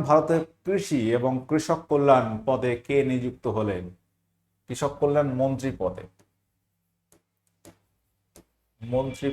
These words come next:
পদে কে নিযুক্ত হলেন? একটা নতুন ক্যাবিনেট গঠিত হয়েছে এবং মোটামুটি প্রায় একই, কিছু কিছু চেঞ্জ হয়েছে। আমরা যদি দেখি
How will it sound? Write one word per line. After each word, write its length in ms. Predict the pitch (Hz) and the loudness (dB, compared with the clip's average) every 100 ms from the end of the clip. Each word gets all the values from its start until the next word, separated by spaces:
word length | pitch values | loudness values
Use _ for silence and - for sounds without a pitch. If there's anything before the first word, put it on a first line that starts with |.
| 135 | 2
পদে 260 | 127 127 120 | 2 2 -4
কে 100 | - 131 | -2 -2
নিযুক্ত 400 | 123 117 107 - | 0 -4 -8 -8
হলেন? 400 | 101 98 87 76 - _ _ _ _ _ _ _ _ _ _ _ _ _ _ _ _ _ | -4 -4 -4 -8 -14 _ _ _ _ _ _ _ _ _ _ _ _ _ _ _ _ _
একটা 200 | 117 120 | -4 -2
নতুন 300 | 135 143 160 151 | 0 0 0 2
ক্যাবিনেট 440 | 156 151 160 170 147 | 6 6 6 4 2
গঠিত 240 | 165 165 | 0 0
হয়েছে 360 | 170 160 165 175 170 | 0 2 2 4 4
এবং 180 | 156 156 | 4 2
মোটামুটি 440 | 156 151 156 151 151 | 2 2 2 2 0
প্রায় 300 | 151 143 139 | 4 6 8
একই, 280 | 139 139 170 165 | 6 4 -4 -4
কিছু 220 | 175 156 | -4 -2
কিছু 200 | 147 135 131 | -2 -2 -2
চেঞ্জ 220 | 143 139 123 | -2 0 0
হয়েছে। 320 | 139 151 151 170 180 - - - _ _ _ | 0 0 0 -4 -4 -8 -20 -20 _ _ _
আমরা 280 | 117 123 120 | -4 0 2
যদি 220 | 123 123 | 2 0
দেখি 320 | 117 139 143 | 2 0 2